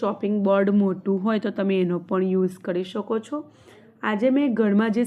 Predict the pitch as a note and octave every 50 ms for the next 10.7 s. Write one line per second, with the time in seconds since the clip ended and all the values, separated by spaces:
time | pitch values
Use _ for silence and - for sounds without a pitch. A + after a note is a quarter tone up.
0 | A#3+ A#3 G#3+ G3 F#3 F#3+ A3 G#3 G#3+ G#3+ - G3 F#3 F3+ F#3 G3+ G#3 G#3 G3 F#3
1 | F#3 C4+ C4+ A#3+ A#3+ A3+ G#3+ A3 - A3+ A3 - - - G#3+ F#3+ G3 F#3+ F#3+ G3
2 | F#3+ F#3 F3+ F#3+ G3+ G3+ G3+ - A3 G#3+ G#3 G#3+ - A3 G#3+ A3 G#3+ A3 A3 -
3 | - C#4+ D#4 D#4 - - - - - - - - A#3+ A#3+ B3 B3 - B3+ B3 A#3
4 | A#3 A#3+ A#3 A#3 A#3+ A#3 A#3+ B3 A3+ A#3 A#3 A3+ G#3+ G3+ G3 F#3 F#3 G3 A3+ B3
5 | A#3+ A#3 G#3 G3 F3 G#3 G3+ G#3+ G#3 G#3+ G#3+ G#3 G#3+ - G3+ F#3+ F#3+ G3+ G3 G3
6 | - - - G3 G3+ G#3 G#3 G#3+ - A3 G3+ G#3 G#3+ G#3 F#3+ F#3 F3 F3 G3+ G#3
7 | G#3 - G3+ F3+ E3+ E3+ F3 A3 E4 - - - - - - - - - A3 A3
8 | G#3+ F3 G3+ F3+ F3 E3 E3 D#3+ - - F#3 F#3 F3+ F3 E3+ - - - - -
9 | - - - - - - - G#3 A3 B3 C#4+ D#4+ D#4 D#4 D4 D4+ D#4 D4+ D4+ B3+
10 | B3+ A3+ - A3+ B3 B3 - C4 A#3 A#3 A#3+ B3 A#3